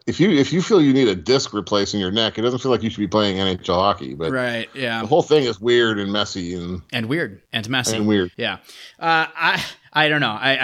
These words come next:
Speaker 2: I, you're absolutely right, John. It would be a huge loss, of course, for Team U S A, but, uh, it, it feels like there's more pressing issues right now, which is, A, when is he gonna play? Will he play?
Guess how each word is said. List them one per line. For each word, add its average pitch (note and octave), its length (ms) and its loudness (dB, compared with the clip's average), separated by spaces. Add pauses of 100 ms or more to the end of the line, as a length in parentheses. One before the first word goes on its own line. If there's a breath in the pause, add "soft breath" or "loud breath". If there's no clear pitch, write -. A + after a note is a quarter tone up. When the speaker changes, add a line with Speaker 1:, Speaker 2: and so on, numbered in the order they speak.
Speaker 2:
I, C3 240 -2
you're C#3+ 260 4
absolutely D#3+ 420 2
right, B2+ 140 2
John. A#2+ 260 0
It A#2 80 -4
would A#2+ 140 -2
be A#2 140 -2
a A2+ 40 0
huge A2+ 220 -2
loss, G#2 240 -4
of G2+ 120 -12
course, G#2 200 -4
for G#2+ 80 -10
Team G#2 220 -6
U G2+ 100 -4
S G2 160 -6
A, G2 220 0
but, F#2 340 -8
uh, F#2 280 -4 (280 soft breath)
it, G#2 220 -4
it G#2+ 140 -6
feels G#2+ 360 -2
like G#2+ 160 -6
there's G#2 220 -8
more G#2+ 180 -6
pressing G#2+ 320 -6
issues G2+ 340 -8
right G2+ 160 -8
now, A2+ 300 -2
which G2+ 180 -8
is, F#2+ 380 -8 (180)
A, G#2+ 200 -2
when G2+ 180 -6
is G#2 120 -4
he A2 60 -4
gonna G#2 120 -6
play? F#2+ 500 -4
Will G#2 140 -8
he G#2 120 -6
play? F#2 500 -4